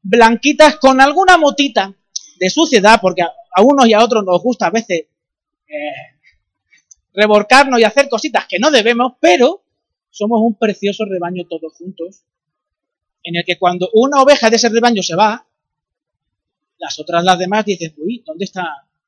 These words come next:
menganita o dónde está sutanito?". Comía siempre a mi lado. De hecho, eh, tenemos siempre la tendencia de, yo creo que es de formación genética, sentarnos siempre en los mismos bancos.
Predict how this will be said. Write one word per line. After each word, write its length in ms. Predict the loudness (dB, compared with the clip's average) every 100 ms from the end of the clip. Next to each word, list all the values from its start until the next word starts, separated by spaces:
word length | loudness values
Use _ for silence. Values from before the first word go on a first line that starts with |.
| _ _ _ _ _ _ _
menganita 720 | -20 -20 -18 -4 0 2 2
o 20 | 2
dónde 180 | -2
está 180 | -6 -8
sutanito?". 720 | -10 -6 -2 0 0 0 -4 _ _ _ _ _ _ _ -2
Comía 380 | 0 2 0
siempre 320 | 2 0 2 0
a 20 |
mi 100 | 2
lado. 380 | 2 0 -4 _ _ _ _ _ _
De 100 | -2
hecho, 340 | 0 0 -2 _ _ _ _ _
eh, 240 | -6 -4 -4
tenemos 440 | -4 -2 0 -2
siempre 280 | -4 -6 -2
la 120 | -2
tendencia 500 | -2 -2 -2 0 -2
de, 200 | -2 -6 -10 -18 -20 -20 _ _ _ _ _ _ _
yo 80 | -10
creo 160 | -8
que 100 | -6
es 60 | -6
de 100 | -8
formación 420 | -10 -12 -10 -10
genética, 520 | -4 -2 0 -2 -6 -10 _ _ _ -20 _ _ _ _
sentarnos 500 | -10 -2 0 0 -2
siempre 220 | -2 0
en 60 | 0
los 80 | 0
mismos 220 | 0 -2
bancos. 300 | -4 -6